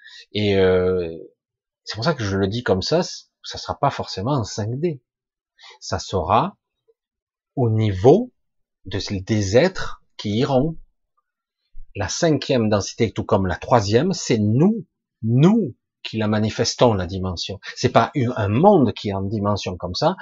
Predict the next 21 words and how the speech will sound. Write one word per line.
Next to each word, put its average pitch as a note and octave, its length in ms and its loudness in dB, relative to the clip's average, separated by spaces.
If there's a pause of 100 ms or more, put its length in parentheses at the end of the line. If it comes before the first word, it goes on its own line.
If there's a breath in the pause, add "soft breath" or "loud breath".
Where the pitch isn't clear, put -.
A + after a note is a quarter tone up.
(160 loud breath)
et A2+ 80 2
je G#2+ 100 4
voyage A#2 500 4
et A#2 60 0
je A2 160 -2
me G3+ 160 0
transmute A#2 640 -2
au F2+ 60 -8
fur F#2 280 -4
et F2+ 60 0
à F2 60 -2
mesure. G#2 280 2 (280 loud breath)
Non, E3 340 0 (180 loud breath)
c'est - 220 0
nous G3 400 6
qui A#2+ 160 -2
manifestons C#3 1160 0 (520 loud breath)
cette, - 460 -6
euh, G2+ 220 -4 (160)
nouvelle A#2+ 480 2
réalité, G#2+ 760 -2